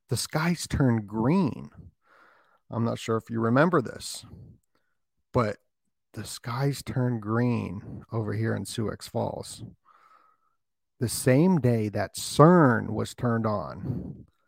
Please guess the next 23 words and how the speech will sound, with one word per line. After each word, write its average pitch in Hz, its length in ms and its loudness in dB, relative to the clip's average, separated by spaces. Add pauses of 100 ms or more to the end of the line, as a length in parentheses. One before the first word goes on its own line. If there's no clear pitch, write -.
(240)
July 107 380 0
fifth 127 500 2
last 120 420 -4
year, 107 320 -2 (260)
Sioux 117 280 0 (200)
Falls 110 280 -2
turned 110 400 -4
green. 110 560 4 (1200)
Last 107 380 -4
year, 127 180 6
July 117 460 2
fifth, 151 680 6 (320)
cern 139 960 6 (1040)
was 117 260 -2
turned 113 320 -2
back 95 280 -6
on, - 800 -10 (960)
where 113 140 0
they're 107 220 0
opening 113 400 0
up 101 200 -4
these 107 220 -6
portals. - 920 0